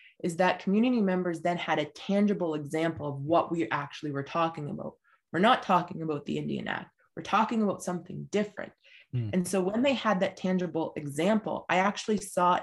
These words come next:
Speaker 1: in the interview questions and the responses, a completely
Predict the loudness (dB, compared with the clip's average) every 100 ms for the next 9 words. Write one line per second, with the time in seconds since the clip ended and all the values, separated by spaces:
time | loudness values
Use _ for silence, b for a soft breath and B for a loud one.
0 | -2 0 0 -2 -4 -4 -4 -6 -2 -4
1 | -2 -4 -2 -2 -4 -6 -6 -6 -6 -6
2 | -10 -10 b b b -2 0 -2 -2 0
3 | 0 0 -2